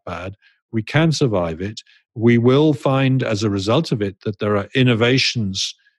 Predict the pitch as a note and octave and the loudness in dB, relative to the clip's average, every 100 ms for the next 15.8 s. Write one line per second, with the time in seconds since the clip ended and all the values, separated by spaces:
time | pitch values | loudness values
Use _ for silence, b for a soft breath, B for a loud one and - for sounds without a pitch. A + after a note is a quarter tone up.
0 | _ _ _ _ - C3+ C#3 B2 A#2+ A#2 | _ _ _ _ 0 4 4 4 4 2
1 | A2 F#2 G#2 - - B2 A#2 - A2 A2 | 0 -2 -6 -2 0 2 0 -2 0 0
2 | G2+ F#2+ F#2 D#3 F3+ - - - A#2 A2 | 0 -2 0 2 2 0 -4 -4 -10 -6
3 | - G#2 A#2 A#2+ A2+ A2+ G#2+ F#2+ - C#3+ | -4 0 4 4 4 2 0 0 2 2
4 | G#2+ G2 A2 G2 C3 D3+ C#3 C3 A2+ G#2 | 2 -2 -2 2 2 4 4 4 4 0
5 | _ G#2+ C#3+ E3 - - F2+ G2+ B B | _ 0 2 2 -2 -4 -12 -14 B B
6 | _ A#2+ G2+ A2 G2 A2 D#3 - - A2+ | _ -4 2 2 4 2 2 0 -2 0
7 | D3 b b _ E2+ F#2+ B2 B2+ G#2 B2 | -2 b b _ -2 2 2 2 2 2
8 | A2+ - - G2+ G2+ A2+ A2 A#2+ F#2+ - | 0 -4 -2 -2 0 0 4 4 2 -2
9 | G#2 C3+ - F#2 E2 F#2+ G2+ - - A#2+ | -2 -2 -2 -4 0 0 0 -2 -6 -2
10 | A2 F#2 - B2 B2 A2+ G#2+ F#2+ B B | -2 0 2 2 2 2 2 -2 B B
11 | B B _ _ _ _ _ _ _ _ | B B _ _ _ _ _ _ _ _
12 | _ - B2+ B2+ - G#2+ - C#3 - A2+ | _ 0 2 0 -4 -2 0 0 0 0
13 | G#2+ C3 C3 - - F#2 A2 G2+ G2+ F#2+ | 0 0 0 -2 -6 -2 -2 0 0 0
14 | F#2+ F#2+ G2+ F2+ G2+ G2 F2+ F#2+ G#2+ G2+ | -2 -2 -2 -2 -2 -2 0 0 2 2
15 | F#2 F2+ F2+ - F#2 F2+ F2 | 2 -2 -4 -4 -4 -4 -6